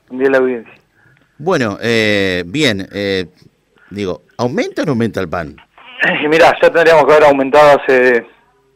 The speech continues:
Speaker 1: bastante tiempo, porque el, obviamente nos empuja el, los tarifazos que venimos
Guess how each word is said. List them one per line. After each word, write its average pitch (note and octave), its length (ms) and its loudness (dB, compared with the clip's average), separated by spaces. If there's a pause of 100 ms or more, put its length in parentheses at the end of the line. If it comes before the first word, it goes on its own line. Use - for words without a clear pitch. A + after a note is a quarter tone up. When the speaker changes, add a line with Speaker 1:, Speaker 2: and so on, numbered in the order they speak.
(380)
Speaker 1:
bastante C3+ 400 0
tiempo, D#3+ 460 -2
porque A2+ 280 -10
el, G#2 200 -20 (420)
obviamente C#3 500 -2
nos B2+ 160 0
empuja B2+ 880 2 (440)
el, A#2 260 -4
los A#2 160 -4
tarifazos C3+ 500 -2
que B2+ 100 -6
venimos A#2+ 480 -8